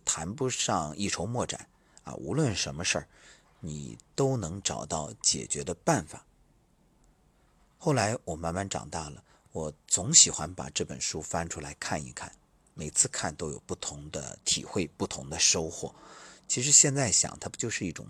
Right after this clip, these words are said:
辩证吗？对吧？其实就像中医看病一样，也是的。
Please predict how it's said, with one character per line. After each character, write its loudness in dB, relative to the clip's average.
辩 2
证 0
吗？ -20
对 -6
吧？ -12
其 -2
实 -4
就 0
像 -2
中 -2
医 -2
看 -4
病 -6
一 -12
样， -12
也 -8
是 2
的。 -10